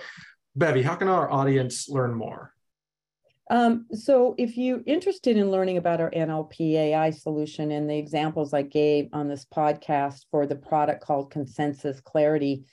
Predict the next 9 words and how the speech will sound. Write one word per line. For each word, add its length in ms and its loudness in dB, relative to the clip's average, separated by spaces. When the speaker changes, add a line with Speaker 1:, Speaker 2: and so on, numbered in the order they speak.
Speaker 2:
um, 220 0
you 100 4
can 220 2
visit 440 2
the 80 -2
consensus 640 -4
dot 240 -2
com 220 -6
website 680 0